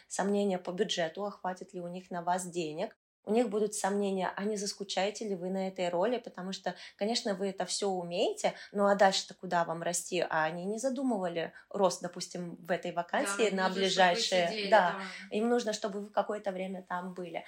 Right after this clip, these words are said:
Speaker 1: То есть не всегда вот эти вот ваши регалии будут в плюс. Я
Speaker 2: Мгм.
Speaker 1: всегда рекомендую клиентам отзеркаливать анонс как раз вот в том,
Speaker 2: Мгм.
Speaker 1: что ты говорила, сохраняйте анонсы,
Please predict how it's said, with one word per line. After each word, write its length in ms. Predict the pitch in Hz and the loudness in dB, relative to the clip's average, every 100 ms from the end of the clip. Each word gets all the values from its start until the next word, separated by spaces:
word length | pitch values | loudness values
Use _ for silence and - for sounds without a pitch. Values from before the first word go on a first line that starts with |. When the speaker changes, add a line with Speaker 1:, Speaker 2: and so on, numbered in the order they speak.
| - - - | -10 -12 -10
Speaker 1:
То 80 | - | -6
есть 160 | 208 214 | -4 -4
не 140 | 214 | -4
всегда 480 | 208 - 190 220 247 | -2 -4 0 4 6
вот 200 | 208 202 | 4 -6
эти 220 | 208 208 190 | -12 -12 -14
вот 180 | 180 - _ | -16 -20 _
ваши 440 | - 185 185 - 190 | -8 -4 -2 -2 -4
регалии 560 | 185 175 196 254 220 | -4 0 0 0 -2
будут 420 | 196 180 196 185 - | -4 -8 -10 -10 -12
в 100 | - | -16
плюс. 380 | 190 220 - - - - - | -10 -8 -6 -10 -12 -16 -8
Я 340 | 202 233 247 | 8 10 10
Speaker 2:
Мгм. 40 | |
Speaker 1:
всегда 680 | - - 190 196 208 220 226 - _ | 4 -6 -8 0 4 6 4 -6 _
рекомендую 600 | 190 202 202 196 214 214 | -8 -6 -4 -2 -2 -2
клиентам 800 | 214 190 180 185 269 302 311 311 - - | -4 -10 -6 -2 -2 4 4 4 -4 -4
отзеркаливать 1120 | 202 185 202 - 185 220 247 233 233 - - _ | -4 -2 -4 0 4 4 4 -2 -6 -10 -20 _
анонс 380 | - 185 190 294 | -6 -2 -2 -4
как 180 | - 196 | -6 -12
раз 180 | 185 180 | -10 -10
вот 120 | 180 | -14
в 180 | - - | -18 -14
том, 160 | 196 202 | -2 -2
Speaker 2:
Мгм. 80 | 202 | -2
Speaker 1:
что 420 | - - 185 180 180 | -8 -8 -8 -10 -12
ты 140 | 185 | -12
говорила, 380 | 180 175 190 180 | -10 -8 -6 -6
сохраняйте 720 | 175 196 190 190 190 190 - | -6 -8 -8 -6 -6 -6 -4
анонсы, 520 | 170 165 180 233 302 | -4 -2 -6 -4 -6